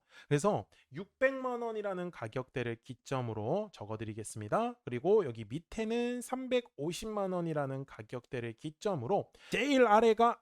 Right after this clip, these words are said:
일 차 파동, 그리고 여기 중간이 이 차 파동, 위에가 삼 차 파동입니다. 그래서 각 파동은 지금 각 오십 프로에서 백 프로까지 상승의 흐름이 나왔었거든요.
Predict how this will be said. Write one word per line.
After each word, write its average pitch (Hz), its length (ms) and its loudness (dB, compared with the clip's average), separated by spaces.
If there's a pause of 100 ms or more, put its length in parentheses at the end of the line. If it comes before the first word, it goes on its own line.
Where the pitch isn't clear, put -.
일 247 420 2
차 233 300 6
파동, 165 800 2 (140)
그리고 175 520 -2
여기 127 180 -4
중간이 151 760 -2 (100)
이 180 160 -10
차 190 420 -2
파동, 143 720 0 (280)
위에가 208 800 6
삼 143 380 -4
차 214 380 -4
파동입니다. 131 800 -4 (320)
그래서 202 440 10 (220)
각 - 360 12
파동은 294 680 10
지금 151 320 -2
각 - 340 4
오십 180 480 0
프로에서 214 880 4
백 - 240 -6
프로까지 180 680 2
상승의 180 500 -2
흐름이 185 280 0
나왔었거든요. 170 840 0